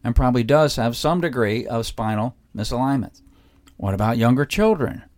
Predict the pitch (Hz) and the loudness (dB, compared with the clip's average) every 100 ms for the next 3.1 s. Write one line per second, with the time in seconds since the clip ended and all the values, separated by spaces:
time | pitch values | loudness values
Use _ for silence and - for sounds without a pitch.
0 | _ _ - 117 196 - _ _ _ _ | _ _ -4 0 0 -2 _ _ _ _
1 | - 139 165 151 135 160 147 147 - 156 | 0 2 4 6 8 8 4 0 0 4
2 | 156 117 117 135 _ _ - 185 143 165 | 6 6 4 0 _ _ 2 6 8 6